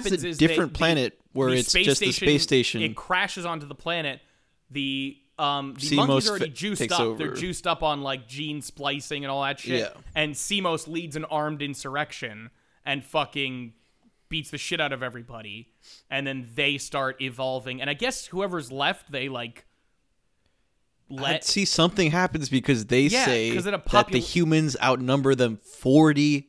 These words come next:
Speaker 2: to one.
Speaker 1: Well, that's 'cause humans fuck like rabbits. <laughs> I don't know what to tell, I don't know. Um, <laughs> I guess.
Speaker 2: Fair
Speaker 1: It's
Speaker 2: enough.
Speaker 1: the best thing I can
Speaker 2: Uh,
Speaker 1: think of.
Speaker 2: so
Speaker 1: Um,
Speaker 2: then
Speaker 1: but yeah.
Speaker 2: how is it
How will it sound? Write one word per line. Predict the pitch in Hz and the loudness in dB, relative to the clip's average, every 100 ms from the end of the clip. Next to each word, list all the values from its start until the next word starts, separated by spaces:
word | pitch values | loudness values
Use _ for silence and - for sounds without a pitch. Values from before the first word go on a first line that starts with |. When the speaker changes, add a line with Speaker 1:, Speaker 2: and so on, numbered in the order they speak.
| - | -6
Speaker 2:
to | - | 0
one. | 123 110 107 120 117 - - | 0 2 2 2 0 -6 -12
Speaker 1:
Well, | - 302 | 0 0
that's | - | 0
'cause | 220 - | -6 -4
humans | 262 175 - | -6 -6 -10
fuck | - 185 151 | -6 -4 -4
like | 147 | -4
rabbits. | 202 175 - - - | 2 2 0 -4 6
<laughs> | |
I | 226 | 8
don't | 190 | 8
know | - | 4
what | 170 | 0
to | |
tell, | 208 208 208 | 2 4 6
I | |
don't | 233 | 4
know. | 160 180 | 4 4
Um, | 202 214 208 208 208 185 202 - _ | 4 4 4 -2 -10 -14 -14 -14 _
<laughs> | 262 | -6
I | 180 | -4
guess. | 170 165 196 147 | 0 2 2 0
Speaker 2:
Fair | 107 | -4
Speaker 1:
It's | 110 | 0
Speaker 2:
enough. | 139 165 156 | 2 2 0
Speaker 1:
the | - _ _ _ - | -10 _ _ _ -4
best | 180 | -2
thing | - 190 | -2 -2
I | |
can | 185 | 0
Speaker 2:
Uh, | 170 | 0
Speaker 1:
think | - 127 | 0 -4
of. | 127 - _ _ | -10 -16 _ _
Speaker 2:
so | - 156 139 | -4 0 0
Speaker 1:
Um, | 131 | 2
Speaker 2:
then | 165 160 139 | 4 4 2
Speaker 1:
but | 143 | -2
yeah. | 147 | -4
Speaker 2:
how | - 139 160 | 2 4 4
is | 127 160 156 | 6 6 6
it | 127 123 131 | 4 2 0